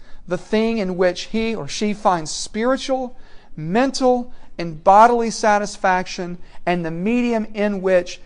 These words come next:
he or she offers himself to God." What does this mean?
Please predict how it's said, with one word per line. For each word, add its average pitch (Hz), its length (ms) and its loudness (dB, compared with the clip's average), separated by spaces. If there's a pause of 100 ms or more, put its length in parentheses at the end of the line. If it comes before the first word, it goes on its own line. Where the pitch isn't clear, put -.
(140)
he 214 240 0
or 190 40 2
she 196 380 -6
offers 196 480 4
himself 175 640 0 (220)
to 170 400 -6 (220)
God." 123 340 -8 (760)
What 190 120 -2
does 175 140 -6
this 160 160 -10
mean? 131 360 -10